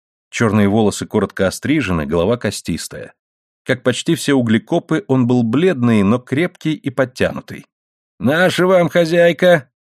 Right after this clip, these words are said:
Он кивнул миссис Моррелл и со вздохом сел. «Добрый вечер», приветливо ответила она. «У тебя башмаки скрипят», сказал Моррелл. «А я и не заметил», сказал Баркер. Он сразу несколько стушевался,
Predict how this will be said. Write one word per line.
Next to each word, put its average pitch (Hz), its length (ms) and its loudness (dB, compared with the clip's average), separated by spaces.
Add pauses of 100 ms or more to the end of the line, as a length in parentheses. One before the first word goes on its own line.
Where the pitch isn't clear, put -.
(100)
Он 123 180 0
кивнул 123 360 2
миссис 110 360 2
Моррелл 151 360 0
и - 160 -4
со 98 160 0
вздохом 98 400 -2
сел. 85 320 -4 (460)
«Добрый 160 500 2
вечер», 104 480 2
приветливо 120 580 0
ответила 90 480 -4
она. - 280 -12 (500)
«У 101 100 -6
тебя 170 460 2
башмаки 156 580 0
скрипят», 147 560 0
сказал 98 380 0
Моррелл. 90 340 0 (540)
«А 127 180 -2
я 156 220 4
и 185 80 0
не 165 180 0
заметил», 139 720 0
сказал 110 400 -2
Баркер. 117 480 -2 (520)
Он 127 140 0
сразу 127 320 2
несколько 123 400 0
стушевался, 123 840 0